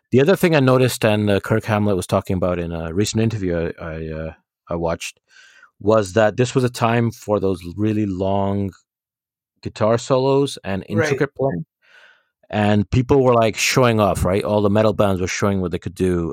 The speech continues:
Speaker 1: Um, so
Speaker 2: Right.
Speaker 1: they had really, really long songs
Speaker 2: Mm-hmm.
Speaker 1: with solos that just wouldn't fly today, right? And
Speaker 2: Right.
Speaker 1: songs which were, like, extremely long, guitar players kind of showing off what they can actually do, you know?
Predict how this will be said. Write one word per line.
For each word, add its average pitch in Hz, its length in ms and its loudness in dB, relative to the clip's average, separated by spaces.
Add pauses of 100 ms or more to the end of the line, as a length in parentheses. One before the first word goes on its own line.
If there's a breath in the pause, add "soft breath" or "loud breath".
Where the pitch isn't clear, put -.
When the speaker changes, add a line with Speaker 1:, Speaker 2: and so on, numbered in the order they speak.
(120)
Speaker 1:
Um, 85 320 -4
so - 80 4
Speaker 2:
Right. 95 100 0
Speaker 1:
they 104 80 2
had 95 160 -2
really, 113 320 2
really 98 220 2
long 90 340 2
songs 90 680 -2 (200 loud breath)
Speaker 2:
Mm-hmm. 208 300 0 (840 loud breath)
Speaker 1:
with 131 120 2
solos 147 500 4
that 123 200 4
just - 300 0
wouldn't 117 200 2
fly 110 240 2
today, 92 280 0
right? 92 280 -2 (160)
And 92 160 -8
Speaker 2:
Right. 180 140 2
Speaker 1:
songs 90 440 -2
which 95 180 -14
were, 95 120 -2
like, 90 160 -2
extremely 101 440 0
long, 107 520 2
guitar 104 300 0
players 104 320 0
kind 98 220 -2
of 92 120 -4
showing 98 380 -2
off 95 240 0
what 101 160 -2
they 95 80 -6
can 92 140 -4
actually 95 380 -2
do, 80 200 -4
you 80 140 -8
know? 82 160 -10